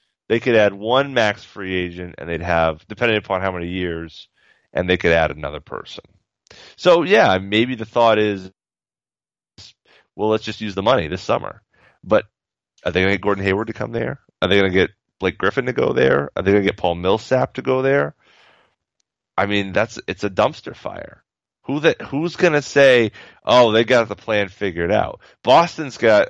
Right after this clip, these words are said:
okay, Chicago comes in the room. They say, "We really want you to come here. We got Jimmy Butler." Okay, who's your coach?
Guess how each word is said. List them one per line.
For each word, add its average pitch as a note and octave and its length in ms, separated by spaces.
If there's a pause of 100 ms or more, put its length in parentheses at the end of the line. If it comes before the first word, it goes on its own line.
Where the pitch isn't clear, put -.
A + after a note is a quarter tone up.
okay, D#2+ 300 (800)
Chicago D#3+ 600
comes C#3 300
in C3 80
the A#2 80
room. F#2+ 300
They F#2+ 100
say, F#2 360 (200)
"We A2 80
really E3 220
want C#3 220
you - 120
to - 60
come G2+ 180
here. F#2+ 180
We F2+ 80
got F2 140
Jimmy D#2+ 220
Butler." - 400 (680)
Okay, D#2+ 340
who's G2 260
your - 100
coach? - 560